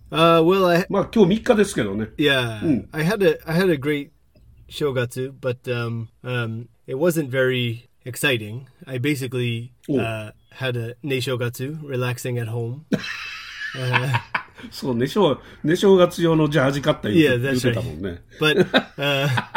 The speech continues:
Speaker 2: <laughs>
Speaker 1: on January first,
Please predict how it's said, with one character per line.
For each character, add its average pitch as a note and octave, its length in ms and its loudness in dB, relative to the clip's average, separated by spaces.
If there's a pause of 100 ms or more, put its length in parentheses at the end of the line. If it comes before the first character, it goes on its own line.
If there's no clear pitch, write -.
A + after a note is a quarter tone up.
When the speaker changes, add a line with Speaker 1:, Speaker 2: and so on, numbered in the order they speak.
(120)
Speaker 2:
<laughs> - 400 -12
Speaker 1:
on D#3 140 0
January F#3+ 760 4 (480)
first, - 600 0